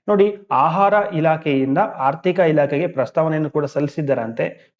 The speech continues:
So ಇದೇ ಅಕ್ಟೋಬರ್ ಒಂದನೇ ತಾರೀಕಿನಿಂದ ಜಾರಿಗೆ ತರುವಂತ ಎಲ್ಲಾ ಸಾಧ್ಯತೆನೂ ಕೂಡ ಇದೆಯಂತೆ.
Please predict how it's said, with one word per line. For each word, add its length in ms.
So 100
ಇದೇ 140
ಅಕ್ಟೋಬರ್ 580
ಒಂದನೇ 360
ತಾರೀಕಿನಿಂದ 600
ಜಾರಿಗೆ 480
ತರುವಂತ 400
ಎಲ್ಲಾ 360
ಸಾಧ್ಯತೆನೂ 480
ಕೂಡ 160
ಇದೆಯಂತೆ. 720